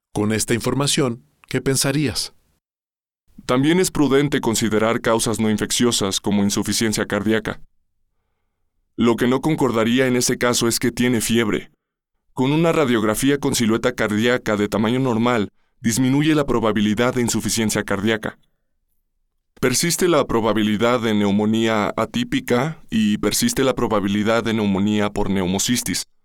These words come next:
Speaker 2: Quisiera conocer la medición de antígenos de legionela y la prueba de V I H.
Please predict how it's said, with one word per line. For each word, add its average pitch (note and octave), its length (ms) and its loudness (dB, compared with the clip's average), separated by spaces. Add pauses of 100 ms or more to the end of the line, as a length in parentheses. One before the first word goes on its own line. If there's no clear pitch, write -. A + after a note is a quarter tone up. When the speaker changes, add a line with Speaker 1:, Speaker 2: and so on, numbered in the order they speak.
(1400)
Speaker 2:
Quisiera F3 380 2
conocer B2 400 0
la C3+ 80 2
medición A2+ 540 0
de A#2 100 0
antígenos A2+ 600 0
de G2+ 200 2
legionela A2 720 2
y A2 100 2
la G2 140 2
prueba G#2 300 2
de G2+ 140 2
V G#2 140 2
I G#2+ 120 2
H. G#2+ 280 -2